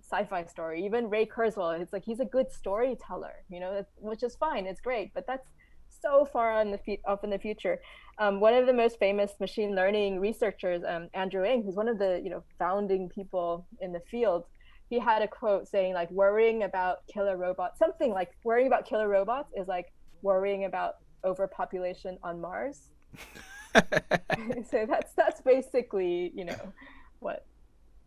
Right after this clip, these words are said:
Speaker 1: I think that sums it up very well.
Speaker 2: Oh, okay, that's a, that's a, a beautiful end to, to the episode. Thank you very, very much for your time, uh, Doctor Anne. Uh, thank you to anybody that's been
Speaker 1: Thank
Speaker 2: listening
Speaker 1: you.
Speaker 2: today.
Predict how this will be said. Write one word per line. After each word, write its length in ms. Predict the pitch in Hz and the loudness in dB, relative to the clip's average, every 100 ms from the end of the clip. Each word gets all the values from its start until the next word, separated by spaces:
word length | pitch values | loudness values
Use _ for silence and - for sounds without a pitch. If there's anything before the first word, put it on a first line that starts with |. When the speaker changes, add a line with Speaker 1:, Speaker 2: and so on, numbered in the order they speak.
| - | -10
Speaker 1:
I 100 | 180 | -8
think 200 | 185 185 | -6 -6
that 160 | 175 - | -6 -6
sums 200 | 170 170 | -8 -8
it 80 | 165 | -8
up 140 | - | -8
very 200 | 165 - | -8 -8
well. 300 | - - 208 - - | -10 -12 -16 -16 -8
Speaker 2:
Oh, 140 | 196 82 | -6 -6
okay, 300 | - 143 113 | -6 -6 -2
that's 300 | 104 98 90 | 0 0 -2
a, 160 | 87 | -2
that's 300 | 80 90 - | 0 -2 0
a, 300 | 95 98 76 | 0 0 -2
a 40 | 95 | -6
beautiful 520 | 104 85 104 101 95 | -6 -6 -6 -4 -4
end 260 | 104 101 | -2 -4
to, 260 | - 104 101 - - - - | -4 -4 -4 -6 -20 -20 -8
to 460 | - 98 95 95 90 | 0 4 4 4 2
the 160 | 90 | 2
episode. 480 | 107 - - - 87 | 0 0 -6 -2 -2
Thank 400 | - - 101 - | -4 0 0 2
you 340 | 101 101 92 - | 2 2 2 -4
very, 500 | 87 87 110 117 110 | -8 0 2 4 2
very 320 | 95 104 104 | 0 0 0
much 320 | 98 104 - | 0 -2 -6
for 180 | - 101 | -8 -2
your 140 | 87 85 | 0 0
time, 380 | 92 92 123 - - - - - | 0 2 0 -4 -18 -20 -12 -4
uh, 280 | 78 78 78 | 0 0 -2
Doctor 300 | 76 - 87 | -6 -4 -2
Anne. 200 | 98 107 - - - | -2 -4 -12 -20 -10
Uh, 200 | 73 76 | -4 -4
thank 400 | - - 90 - | -2 0 0 0
you 160 | 85 80 | -2 -2
to 260 | - 85 - | -6 -8 -4
anybody 600 | 98 95 82 80 80 - 151 | 0 0 0 -2 -4 -8 -12
that's 300 | - 76 - | -8 -8 -8
been 220 | - 80 | -4 -4
Speaker 1:
Thank 100 | 76 | -2
Speaker 2:
listening 340 | 82 - 85 85 | -2 -2 -2 -2
Speaker 1:
you. 60 | |
Speaker 2:
today. 380 | - 82 87 98 | -4 -6 -6 -6